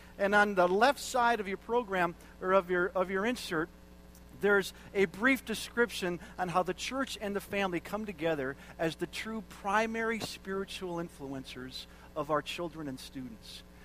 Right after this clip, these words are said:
That that's how we work together to disciple our young people. The family and the church come together to disciple our children. And then there are stages of development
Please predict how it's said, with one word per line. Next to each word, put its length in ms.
That 160
that's 280
how 260
we 180
work 400
together 760
to 100
disciple 640
our 120
young 280
people. 440
The 60
family 720
and 120
the 100
church 600
come 220
together 560
to 80
disciple 580
our 80
children. 380
And 120
then 200
there 120
are 140
stages 720
of 160
development 720